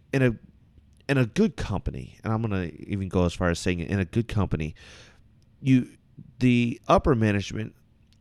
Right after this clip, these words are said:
makes, empowers the management to make the daily decisions and to make these kind of decisions. And then they may just sign off on it and, and, uh, just kind of oversee it or guide the direction of the company.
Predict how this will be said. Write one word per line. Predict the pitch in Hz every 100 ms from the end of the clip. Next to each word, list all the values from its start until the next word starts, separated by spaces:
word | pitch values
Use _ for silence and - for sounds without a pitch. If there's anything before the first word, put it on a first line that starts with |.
| - 113 _ _
makes, | 123 131 143 - - _
empowers | 127 123 - 143 160 160 127
the |
management | 107 110 104 113 110
to | -
make | 98 107 -
the | 104
daily | 101 98 104
decisions | 92 92 - 90 104 92
and | 87
to | 90
make | 87 98 -
these | 98
kind | - 98
of | 82
decisions. | 80 - 90 107 117 - - - - - - -
And | 135 131
then | 135 127 107 - - - _ _ _ _ _
they | 110 95 160 165
may | 147 143 131 123
just | 110 117 -
sign | - 110 104
off | 95 104
on | 110
it | 104 104 -
and, | - 101 95 87 -
and, | 95 90 85 82 80 -
uh, | 80 71 58 - - - - - - -
just | 151 143
kind | - 131
of | -
oversee | 117 104 - - 107
it | 107 -
or | 113 110 104 101
guide | 95 120 117 123
the | 104
direction | 95 87 92 -
of | 104
the | 101
company. | - 117 - 120